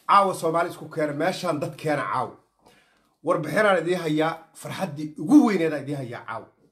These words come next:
Haddaa caawa war farxada idiin sheegi waayo, habeen dambe hay hor imaanina. Mar dambana in la sheekaysan maayo. Laakiin waxaan ka codsanayaa intiinaan ku jirto saddexda boqol oo hadda maraysa,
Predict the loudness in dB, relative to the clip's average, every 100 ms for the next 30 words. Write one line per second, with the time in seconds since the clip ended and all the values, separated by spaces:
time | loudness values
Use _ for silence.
0 | _ -2 0 2 2 2 0 -6 -6 -6
1 | -10 -6 -6 -4 -6 -6 0 0 0 0
2 | 0 0 -6 -20 _ _ _ _ 0 2
3 | 2 -2 -2 -2 -4 -4 -4 0 0 0
4 | -2 -6 -14 _ _ _ _ 0 0 0
5 | 0 -2 -2 -4 -4 -4 -6 -10 -8 -6
6 | -2 -4 -6 -16 -20 _ -6 -4 0 -2
7 | 0 -4 -4 -8 -8 -4 0 0 -2 -6
8 | 0 2 2 -2 -10 -10 -8 -8 -8 -10
9 | -10 -10 -6 -4 -2 -4 -2 -2 -2 -6